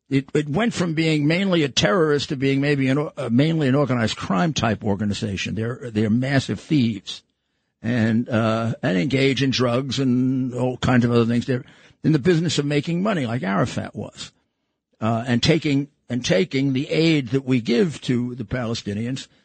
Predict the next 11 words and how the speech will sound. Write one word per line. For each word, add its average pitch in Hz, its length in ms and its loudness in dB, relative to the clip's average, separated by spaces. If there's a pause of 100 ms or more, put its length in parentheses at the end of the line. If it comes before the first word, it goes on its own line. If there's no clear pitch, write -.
(160)
and, 135 120 -4
like 170 220 2
Hamas, 107 340 -2
stealing 254 460 0
it, - 140 -8 (560)
which 131 220 0
we 165 220 4
know 143 280 4
about 123 380 -4
and 139 120 -2
just - 280 -4